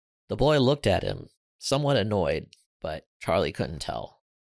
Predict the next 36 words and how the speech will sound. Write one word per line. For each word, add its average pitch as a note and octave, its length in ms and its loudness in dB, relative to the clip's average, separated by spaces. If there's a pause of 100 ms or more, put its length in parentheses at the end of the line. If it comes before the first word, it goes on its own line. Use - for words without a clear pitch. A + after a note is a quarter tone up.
(1080)
Charlie C3+ 300 2
was G2+ 200 2
nervous. - 460 -4
He A#2+ 100 0
had G#2+ 160 2
no C3 240 2
idea B2+ 280 2
what A2 120 0
the G#2 80 -2
boy G#2+ 200 2
was G2+ 160 0
feeling G2 440 -2
or G2 80 -4
what G2+ 180 -4
the - 60 -6
boy F#2+ 240 -2
would F#2+ 140 -6
say. - 480 -6 (960)
He C3 140 -4
then C3+ 240 0
thought B2 220 2
of G2 100 -4
Bitsy, - 580 -2 (600)
and F#2+ 100 -4
how A2+ 220 2
well A2 220 4
he A2 120 -2
was G2+ 280 -2
with - 140 -8
other - 180 -4
people. - 540 -12 (1600)
Finally, A2+ 640 0 (1120)
he A2 180 -6
opened C3 300 0
his C#3 140 -2
mouth B2 400 -2